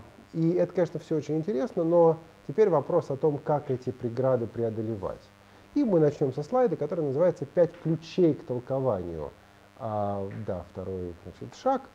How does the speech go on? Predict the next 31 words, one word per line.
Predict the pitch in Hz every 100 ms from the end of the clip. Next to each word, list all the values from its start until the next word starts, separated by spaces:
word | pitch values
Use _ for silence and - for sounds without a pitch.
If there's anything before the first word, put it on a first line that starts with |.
| - - -
Там | 135 135
идут | 139 127 - -
типичные | 143 156 160
ошибки | 151 226 -
в | -
толковании, | 127 131 120 104 101 104
это | 101
разбирать | 98 110 113
не, | 143
мы | 139 135
это | 120
разбирать | 117 120 113
с |
вами | 120 123
не | 151
будем. | 226 202 117 - - - - 101
А, | 131 123 120 120 120 120 -
сразу | 151 156 120
после | 117 - 107
всех | - 113
этих | 127 175
Яндексов, | 220 208 196 - 127
да, | 117
ошибки, | 101 - 226 220
а | 120
потом | 117 190
начинаются | 156 147 135
пять | 127 170 160
ключей | 139 127 - 151
к | 143
толкованию. | 120 107 107 90 76 67